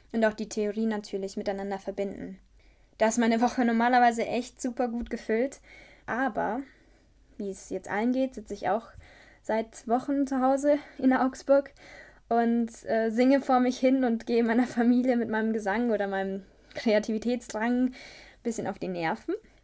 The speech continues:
Aber <laughs> ja, Homeschooling ist bei uns ein bisschen schwierig. Unsere Dozenten geben sich aber echt viel Mühe. Äh, jeden Morgen hab ich eine Ballettstunde oder eine Jazzklasse,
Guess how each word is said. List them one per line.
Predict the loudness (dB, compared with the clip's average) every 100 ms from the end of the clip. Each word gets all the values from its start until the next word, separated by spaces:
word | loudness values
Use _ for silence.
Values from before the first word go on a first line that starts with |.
| _ _ _ -4
Aber | 0 2 4 4 2
<laughs> | 0
ja, | -2 -2 -6 2
Homeschooling | 6 6 6 2 0 0
ist | -4
bei | -4
uns | -4 -4
ein | -6
bisschen | -6 -8
schwierig. | -8 -6 -4 -4 -4 -8 -20 -20 -20 -20 -6
Unsere | -4 -2 -4 -6
Dozenten | -2 -2 -2 -2
geben | -2 -2
sich | -4 -2
aber | -2 -2
echt | -6 -8
viel | -4 -2
Mühe. | -2 0 0 -2 -10 -20 _ _ _ -6
Äh, | -4
jeden | -2 -2 0 2
Morgen | 4 4 2 -2
hab | -8 -10
ich | -10 -10 -10
eine | -4
Ballettstunde | 0 2 0 -4 -6 -2 -2 -2
oder | -4
eine | -6 -2
Jazzklasse, | 0 0 -2 -8 -8 -8 -8